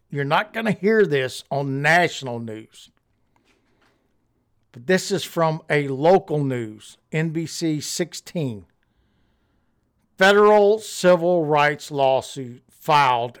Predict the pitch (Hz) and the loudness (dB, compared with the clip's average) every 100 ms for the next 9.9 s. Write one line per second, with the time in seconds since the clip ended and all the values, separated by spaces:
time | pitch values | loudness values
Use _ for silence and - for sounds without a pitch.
0 | _ 151 151 147 - 156 143 - 196 - | _ -2 0 -2 -6 -8 -8 -8 -8 -6
1 | 196 170 - - 180 196 151 127 120 135 | -6 -6 -6 2 4 4 4 0 -4 -12
2 | _ _ _ _ _ _ _ - 156 139 | _ _ _ _ _ _ _ -2 0 0
3 | 156 - _ _ 175 214 277 233 - 151 | -4 -8 _ _ 0 2 2 -2 -2 0
4 | 135 110 98 95 _ _ - - 151 147 | 2 0 -8 -20 _ _ -12 -4 -2 -2
5 | - 139 127 123 - _ 143 139 127 123 | -4 -4 -4 -8 -16 _ -10 -8 -8 -8
6 | 113 110 _ _ _ _ _ 160 123 107 | -8 -10 _ _ _ _ _ -8 -8 -10
7 | - _ _ _ _ _ _ _ _ _ | -20 _ _ _ _ _ _ _ _ _
8 | _ _ _ _ _ _ - 160 160 - | _ _ _ _ _ _ -2 -2 -2 -4
9 | 190 196 226 233 240 240 240 226 - | 0 2 4 6 8 8 8 4 -4